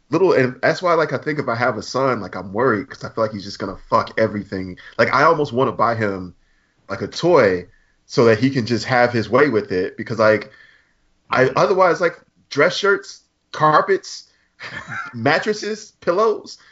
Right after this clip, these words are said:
Like, what is this? What kind of heathen? Like, just fucking get him a fleshlight. Like, "Yo, this is what you jack off into. This is how you clean it. I don't wanna know. Watch porn. Watch weird porn. I don't give a fuck. Just get it out. Like, you're, you need to enjoy this. Just understand that this is not sex.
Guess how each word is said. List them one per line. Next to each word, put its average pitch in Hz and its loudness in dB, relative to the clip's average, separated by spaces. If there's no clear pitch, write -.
Like, 208 0
what 370 0
is 392 6
this? 131 2
What 240 -6
kind 277 -2
of 156 0
heathen? 233 0
Like, 180 0
just - -12
fucking 262 -6
get 202 2
him 190 -4
a 170 -2
fleshlight. 143 -2
Like, 104 -6
"Yo, 107 -2
this 107 -12
is 147 -14
what 139 -8
you 139 -8
jack 123 -2
off 123 0
into. 127 -6
This 98 -12
is 107 -18
how 98 -8
you 101 -8
clean 143 -8
it. - -8
I 101 -4
don't 113 -4
wanna 104 -4
know. 113 -2
Watch 139 0
porn. 139 0
Watch 156 2
weird 202 0
porn. 92 -4
I 131 -2
don't 196 -6
give 123 -6
a 95 -12
fuck. 139 -2
Just - -12
get 139 -4
it 165 -2
out. 170 0
Like, 107 -4
you're, 131 -2
you 120 -8
need 139 -8
to 135 -2
enjoy 117 0
this. 135 0
Just 101 -14
understand 113 -4
that - -20
this 107 -12
is 98 -10
not 98 -8
sex. - -8